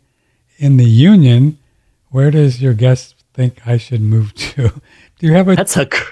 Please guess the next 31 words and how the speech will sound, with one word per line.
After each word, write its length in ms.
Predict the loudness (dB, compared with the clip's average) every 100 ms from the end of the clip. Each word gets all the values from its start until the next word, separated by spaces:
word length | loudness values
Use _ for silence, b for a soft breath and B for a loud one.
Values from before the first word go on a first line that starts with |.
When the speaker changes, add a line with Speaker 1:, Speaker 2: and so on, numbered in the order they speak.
| -4
Speaker 1:
That's 180 | -2 0
a 80 | 0
great 220 | 0 2
question. 340 | 2 0 0
Speaker 2:
that's 100 | 0
Speaker 1:
I 40 | 2
Speaker 2:
a 40 |
Speaker 1:
like 80 | 2
Speaker 2:
really 160 | 2 0
Speaker 1:
that. 80 | -2
Speaker 2:
good 160 | -8 -4
Speaker 1:
I 120 | -2 0
like 180 | 0
Speaker 2:
question. 60 | -2
Speaker 1:
that 100 | -2
question. 300 | -2 -2 -4 -20 _ -10
Yeah. 140 | -10 -12 _ _ _ _ _ _ _ -6
Speaker 2:
I 60 |
do 160 | -2 -2
like 220 | -2 -2
that 180 | -6 -4
question, 420 | -6 -6 -8 -8
and 140 | -6
I'm 100 | -4
not 160 | -4 -6
gonna 160 | -6 -6
have 120 | -6
a 40 |
very 240 | -4 -4 -4
good 160 | -4
answer 380 | -4 -6 -10